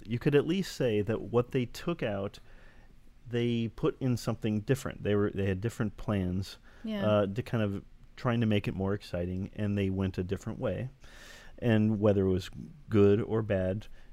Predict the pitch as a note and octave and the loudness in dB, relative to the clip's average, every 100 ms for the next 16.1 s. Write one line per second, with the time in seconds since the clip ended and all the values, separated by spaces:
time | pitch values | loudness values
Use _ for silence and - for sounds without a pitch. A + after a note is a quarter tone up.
0 | - - A#2 A2 A2 A2+ A2 B2+ C#3 - | -14 -2 2 2 0 -2 0 2 2 4
1 | A2 G#2 A2 G#2+ - B2 G#2+ - G2+ G2+ | 4 6 6 4 4 0 0 -2 -4 -2
2 | G2 G2 - - - - - - - A2+ | 0 -2 -4 -16 -18 -18 -20 -18 2 6
3 | G#2 G#2+ C3 D3+ C#3+ D3 C#3 - F2+ G2 | 8 8 4 4 4 4 4 2 0 0
4 | - A2+ A2+ - C3 C3 - G#2+ - C#3 | 2 4 4 4 2 2 0 -2 0 -2
5 | A#2 - - G#2+ G2+ F#2+ - - - E2+ | -2 -6 -6 0 0 -2 -16 -20 -18 -8
6 | G2+ B2+ C#3 - A#2 G#2+ - C3 A2+ F2+ | 0 2 2 -2 -6 -4 -2 0 0 -6
7 | - A2+ G#2 - G2+ G2 G2 - - - | -4 0 0 0 -2 -2 -2 -10 -20 -20
8 | - - - - - - - - G#2 C#3+ | -20 -20 -20 -20 -20 -20 -18 -8 -2 -2
9 | - C3 G#2 G2+ - - - - - - | 2 4 4 2 -4 -18 -18 -20 -12 0
10 | G#2+ B2+ C#3 B2 A2 - - - - - | 6 8 10 8 6 -8 -12 -20 -20 -6
11 | A2+ - E3+ A3 A2+ - - B2+ D#3 C#3+ | -4 2 2 4 2 0 2 4 4 0
12 | - A2+ - A2 - - - D3 G#3+ C3 | 0 0 4 4 4 -4 2 6 6 6
13 | D2+ G#2 - F3+ E3+ E3+ F3+ A2+ A2+ A#2 | 0 -6 -6 -8 -6 -6 -4 4 4 6
14 | - D3+ D3 B2 - - D3 C#3+ - C3+ | 4 2 2 -2 -2 2 2 2 2 2
15 | A#2+ G2+ F#2 - D#3+ A#3+ F3 - E2+ F2 | 4 2 0 0 0 2 0 0 -2 -2
16 | G2 | -4